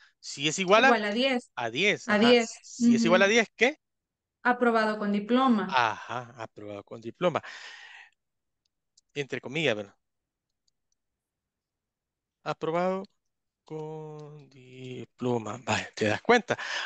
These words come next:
Speaker 1: Va, entonces aquí ya estamos bien, ¿verdad? Mira, aprobado con diploma, ¿verdad? Pero ¿qué pasa acá? Ya tengo que hacer otra pregunta, ¿verdad?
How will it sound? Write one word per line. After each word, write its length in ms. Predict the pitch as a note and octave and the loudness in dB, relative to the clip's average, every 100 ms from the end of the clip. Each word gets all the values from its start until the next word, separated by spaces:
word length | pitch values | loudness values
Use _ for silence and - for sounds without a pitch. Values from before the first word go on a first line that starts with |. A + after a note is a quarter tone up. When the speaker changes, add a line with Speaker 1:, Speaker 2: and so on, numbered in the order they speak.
| - | 0
Speaker 1:
Va, 140 | C#3+ B2 | 0 0
entonces 360 | - - F#3+ - | -4 0 0 4
aquí 720 | G#3 - - B3+ C4+ C#4+ C#4 E3+ | 4 4 4 6 6 4 0 4
ya 160 | F3 | 6
estamos 380 | E3+ - C#3 D#3+ | 6 2 2 4
bien, 260 | B3+ C4 C#3+ | 6 6 4
¿verdad? 340 | A2+ A#2+ C3 _ _ _ _ _ _ _ _ _ | 2 2 0 _ _ _ _ _ _ _ _ _
Mira, 240 | B2 F#3 - _ | 0 0 0 _
aprobado 400 | C#3 C3+ C3+ E3 | -4 4 4 6
con 140 | F3+ | 2
diploma, 400 | E3+ - D#3+ A2+ | -2 2 2 2
¿verdad? 220 | G#2+ G#2 F#3 - | -2 -6 -6 2
Pero 200 | G3 - | 4 4
¿qué 140 | A3+ | -2
pasa 440 | - C4+ B3 C4+ | 4 6 6 4
acá? 360 | B3+ - D3+ - _ _ _ _ _ | 2 2 -2 -2 _ _ _ _ _
Ya 140 | F#3+ | 2
tengo 320 | F#3+ G#3 G#3+ G#3+ | 4 2 0 -2
que 120 | G3 | -4
hacer 260 | - - - | 2 2 2
otra 360 | B2+ B2 B2 | -4 -4 -4
pregunta, 580 | - C#3+ G#3+ D4+ - B2 | -2 -2 0 -2 2 2
¿verdad? 260 | A2 A2+ | 2 -4